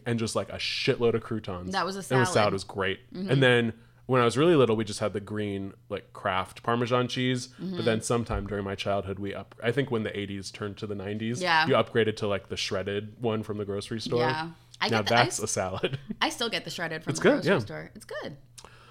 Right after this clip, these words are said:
Speaker 1: Um, wow, that was a trip down memory lane.
Speaker 2: Sure was. What else?
Speaker 1: Uh, okay, what was your craziest or
Speaker 2: Oh,
Speaker 1: saddest or whatever?
Speaker 2: my craziest was,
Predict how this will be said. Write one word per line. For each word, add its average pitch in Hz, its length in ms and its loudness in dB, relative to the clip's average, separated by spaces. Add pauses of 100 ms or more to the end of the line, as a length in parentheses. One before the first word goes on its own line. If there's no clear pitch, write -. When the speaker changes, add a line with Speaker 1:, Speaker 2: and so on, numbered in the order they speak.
(480)
Speaker 1:
Um, 104 580 4 (260)
wow, 101 200 0
that 98 100 0
was 113 140 2
a 101 40 -6
trip - 220 -12
down - 160 -10
memory 95 260 -8
lane. 95 260 -8
Speaker 2:
Sure 175 180 -14
was. 190 480 -10 (1200)
What - 140 -8
else? - 280 -10
Speaker 1:
Uh, 117 840 8 (480)
okay, 107 200 4
what 107 180 6
was 113 200 2
your 104 880 2
craziest 98 560 -6
or 110 40 -8
Speaker 2:
Oh, 107 40 -6
Speaker 1:
saddest 214 460 0
or - 60 -6
whatever? 53 380 -6
Speaker 2:
my 208 180 -6
craziest 214 800 -2 (500)
was, 208 360 0